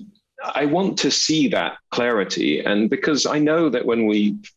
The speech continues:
we edit the book and we do so much work on it, when it gets to the, the moment we have to sell it,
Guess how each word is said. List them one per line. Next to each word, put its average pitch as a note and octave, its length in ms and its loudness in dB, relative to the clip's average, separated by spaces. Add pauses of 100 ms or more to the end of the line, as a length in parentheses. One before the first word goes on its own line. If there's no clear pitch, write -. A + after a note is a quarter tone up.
(320)
we G2 160 0
edit D#3 240 0
the D3 80 0
book C#3 320 -2
and F2 120 0
we F2 120 0
do B2 140 0
so - 120 0
much B2+ 220 -2
work B2+ 300 0
on F#2 100 0
it, G2 160 -2 (120)
when B2+ 140 0
it A#2+ 120 -6
gets E3+ 300 -2
to E3 100 -2
the, D3+ 200 -2 (440)
the C3+ 80 0
moment C#3 420 2
we A#2+ 140 2
have C3 220 -2
to B2 80 0
sell A#2+ 340 0
it, - 140 0